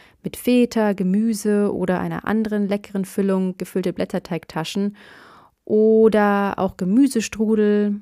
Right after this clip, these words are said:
ein vegetarischer Braten mit Blätterteig zum Beispiel auch. Und was ich immer gerne mache,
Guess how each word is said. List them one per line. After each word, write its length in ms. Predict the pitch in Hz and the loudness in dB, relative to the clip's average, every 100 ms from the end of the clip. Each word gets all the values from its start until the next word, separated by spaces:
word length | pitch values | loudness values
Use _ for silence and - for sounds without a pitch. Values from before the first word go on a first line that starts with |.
| _ _ _ | _ _ _
ein 640 | - 170 170 170 170 175 190 - | -6 -4 -2 -4 -6 -8 -12 -10
vegetarischer 720 | 180 175 170 175 175 - 175 | -8 -8 -6 -6 -8 -8 -10
Braten 420 | 165 160 170 - | -8 -4 -4 -6
mit 140 | 160 | -8
Blätterteig 580 | - 160 233 - 247 247 | -6 -6 -6 -6 -6 -6
zum 120 | - | -4
Beispiel 360 | 240 233 - 247 | -2 -4 -4 -4
auch. 400 | - 311 - - _ _ _ - _ _ | 0 0 -2 -10 _ _ _ -20 _ _
Und 300 | 190 190 185 | -4 -2 -4
was 180 | 175 - | -8 -6
ich 160 | 277 269 | -6 -2
immer 300 | 262 233 226 | -2 -2 -4
gerne 320 | - 233 226 | -6 -6 -4
mache, 380 | 214 208 233 | -6 -4 -4